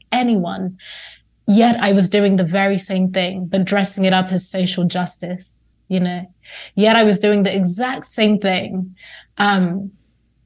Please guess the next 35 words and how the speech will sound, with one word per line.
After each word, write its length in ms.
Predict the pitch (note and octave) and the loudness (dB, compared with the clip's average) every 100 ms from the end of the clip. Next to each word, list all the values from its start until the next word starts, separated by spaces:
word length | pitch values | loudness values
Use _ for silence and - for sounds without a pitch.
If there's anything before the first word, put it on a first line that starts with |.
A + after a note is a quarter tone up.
| _ | _
and 120 | G#3+ G3+ | -2 0
sort 180 | A3+ | 2
of 120 | G3+ F#3 | 4 4
dressing 400 | G#3+ G#3+ - G3 | 4 2 2 2
it 80 | |
up 220 | G3+ G3 G3 | 2 2 -2
as 160 | F#3 | -4
some 180 | G#3 G3 | -2 -4
kind 260 | G3 G3 F#3+ | -2 -2 0
of 160 | F#3 | 0
moral 540 | F#3+ G3 G3+ G3 F#3+ F#3 | 0 2 2 2 0 -2
position 920 | - F#3 F3 F#3+ F#3 G3 F#3 F3+ F3+ - - - _ _ _ _ _ _ _ _ _ _ - | -4 -4 -2 -2 -2 -2 -2 -4 -8 -12 -20 -20 _ _ _ _ _ _ _ _ _ _ 0
that 220 | G#3 G#3 | 4 4
is 160 | G3+ - | 4 4
going 260 | G3+ G3+ | 4 4
to 460 | F#3+ G#3 G3 F#3+ G3 _ _ _ - | 2 2 2 2 -2 _ _ _ -14
have 400 | F3+ - G#3 F#3 | -10 -2 0 2
me 160 | G3 F#3+ | 2 2
validated 880 | E3 G3 G3 F#3+ F#3+ F#3 F#3 F#3 | 2 2 2 0 0 -2 -4 -6
in 160 | F3+ F#3 | -4 -4
some 280 | F#3 G3 F#3+ | -2 -2 -2
kind 180 | F#3+ F#3+ | 0 -2
of 140 | F#3 | 0
way. 240 | G3 F#3+ F#3 | 0 0 -2
So 200 | - A3+ | 0 2
I, 320 | A3 - A3 | 2 0 -2
I 120 | A3 - - | -2 -6 -10
say 260 | - B3+ | -4 0
all 120 | C4 B3 | 2 0
of 100 | B3 | -2
that 160 | G#3 | -6
to 120 | - G#3+ | -6 -8
say, 500 | - G3 F3+ F3+ - _ _ _ _ - | -2 0 0 -2 -10 _ _ _ _ 0
this 320 | G3 A#3+ A#3+ | 4 4 2
message 640 | A3+ A3+ - A3 C4+ C#4+ | 2 2 0 0 0 -2